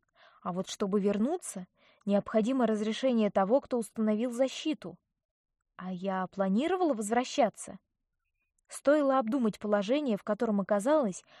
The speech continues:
отбросив ненужные сейчас эмоции. Я совершаю очередную глупость, сбегая?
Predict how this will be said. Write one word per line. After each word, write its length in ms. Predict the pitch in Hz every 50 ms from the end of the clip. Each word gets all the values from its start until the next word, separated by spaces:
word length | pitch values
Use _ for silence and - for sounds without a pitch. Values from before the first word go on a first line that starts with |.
| - _ _
отбросив 640 | - 190 180 180 175 208 269 302 294 - 208 - -
ненужные 480 | 208 208 208 233 254 240 233 247 240
сейчас 420 | 220 - 247 220 - 247 247 - -
эмоции. 640 | 269 285 294 262 208 - - - - - 202 - _ _ _ _ _ _ _ _ _ _ _ _ _ _ _ _ _ _
Я 340 | - 185 175 185 196 190 190
совершаю 640 | 180 - - 190 196 190 175 - 226 214 208 202
очередную 560 | 196 190 - 214 185 202 185 202 220 220 214 196
глупость, 500 | 185 226 277 359 - - 247 - - _ -
сбегая? 580 | 185 196 220 180 196 208 190 175 170 175 180